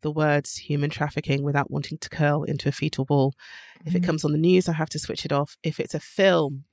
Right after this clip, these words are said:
Speaker 1: like a made-up film, I have to switch it off. So I, I, I think that we're not careful enough with people that are working in industries where perhaps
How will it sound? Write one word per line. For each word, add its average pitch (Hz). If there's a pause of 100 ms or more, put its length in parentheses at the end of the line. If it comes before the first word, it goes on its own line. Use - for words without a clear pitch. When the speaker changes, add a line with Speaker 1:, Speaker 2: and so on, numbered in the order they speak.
Speaker 1:
like 160
a 160
made-up 185
film, 143 (520)
I 165
have 180
to 165
switch -
it 165
off. 170 (440)
So 180 (500)
I, - (120)
I, 147 (120)
I 185
think 233 (100)
that 220 (240)
we're 190
not 220
careful 196
enough 165 (460)
with -
people 151
that 156
are 151 (500)
working 170 (220)
in 156 (180)
industries 160 (260)
where 185
perhaps -